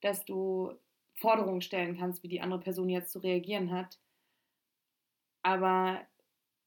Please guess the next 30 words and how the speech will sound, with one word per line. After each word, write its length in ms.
ja, 400
einfach 500
sich 680
dessen 460
bewusst 380
zu 80
sein, 220
so, 220
fuck, 280
okay, 240
das 200
kann 340
einfach 280
auch 180
eine 120
andere 200
Person 320
wahnsinnig 420
verletzen. 360
Und 60
das, 180
dabei 300
ist 120
es 120
halt, 180
wie 140
gesagt, 340
es 120
ist 120
egal. 520